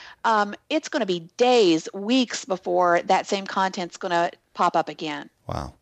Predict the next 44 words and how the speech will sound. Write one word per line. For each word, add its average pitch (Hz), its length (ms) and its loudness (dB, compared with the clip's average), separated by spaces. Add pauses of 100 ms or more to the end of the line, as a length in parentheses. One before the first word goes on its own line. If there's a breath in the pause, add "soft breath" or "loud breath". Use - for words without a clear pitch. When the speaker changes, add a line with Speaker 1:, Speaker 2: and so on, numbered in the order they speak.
(340)
Speaker 2:
This - 180 -4
is 104 120 -2
really, 98 260 4
really, 87 320 2
really 85 260 -2
cool. 87 380 -6
I 87 80 -4
hope 98 180 -2
a - 140 -2
lot 104 160 0
of - 60 -16
people 110 280 -2
are, 104 80 0
like, 98 220 -4
paying 104 240 -4
attention 107 460 -4
to 101 80 -4
this. 98 200 -2 (680 loud breath)
Wow. 113 340 2
Okay. 120 380 2
So 107 460 4 (360 loud breath)
now 113 400 2 (180)
let's 113 140 0
transition 127 480 0
to - 100 0
another 107 220 2
question. 92 420 -2 (420)
What's - 480 0 (220)
things 107 380 -2
that 95 140 -2
you 95 100 -4
see 98 200 -2
businesses 90 460 -2
doing 87 280 -2
wrong 92 340 2
with 85 180 -8
Twitter 82 360 -8
and 78 120 -10
that 85 160 -12
kinda 82 220 -8
get 82 240 -12
you 78 80 -10
to 90 100 -10
go, 78 220 -10